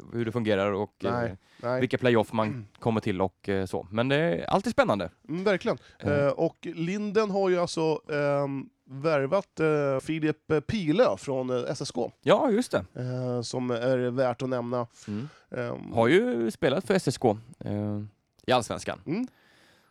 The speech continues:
Speaker 1: Så att, eh, väldigt, eh, väldigt intressant att se honom. Sen har ju Gustav Särenborg lämnat klubben. Eh, lite oklart varför. Det har vi
Speaker 2: Flyttat
Speaker 1: inte
Speaker 2: tillbaks
Speaker 1: kollat upp.
Speaker 2: till, eh, Småland. Eh, så att, nej, men det kommer bli kul. Jag, jag gillar ju det här med hockey. Så att, eh,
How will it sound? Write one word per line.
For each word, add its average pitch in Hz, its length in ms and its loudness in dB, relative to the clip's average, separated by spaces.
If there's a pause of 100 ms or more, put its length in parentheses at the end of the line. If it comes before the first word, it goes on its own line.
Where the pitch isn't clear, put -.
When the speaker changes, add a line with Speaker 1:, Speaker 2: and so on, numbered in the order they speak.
(300)
Speaker 1:
Så - 120 -6
att, - 240 -10
eh, 98 60 -2
väldigt, 104 640 -4
eh, 156 280 2
väldigt 139 380 -4
intressant 185 440 -2
att 147 60 -6
se 160 60 2
honom. 120 340 4
Sen 139 160 -4
har 139 100 4
ju 139 60 4
Gustav 139 280 2
Särenborg 139 520 2
lämnat 151 400 0
klubben. 185 360 0 (680)
Eh, 110 360 0
lite 123 220 -2
oklart 123 440 0
varför. 101 640 2
Det - 0 -
har 185 140 -6
vi - 40 -16
Speaker 2:
Flyttat 117 220 0
Speaker 1:
inte 127 100 -6
Speaker 2:
tillbaks 135 220 2
Speaker 1:
kollat - 20 0
upp. 139 60 -2
Speaker 2:
till, 127 240 0
eh, 120 540 -2
Småland. 160 420 -2 (300)
Eh, 117 420 -6
så 131 140 -2
att, - 140 -4
nej, 131 80 -2 (120)
men 131 60 0
det 156 80 -2
kommer 254 180 -2
bli 220 80 -2
kul. 156 260 0
Jag, 185 240 2
jag 214 120 2
gillar 220 220 0
ju 151 60 2
det 113 80 2
här 107 160 0
med 101 440 -4
hockey. 107 320 -6
Så 117 120 -8
att, - 200 -10
eh, 107 160 0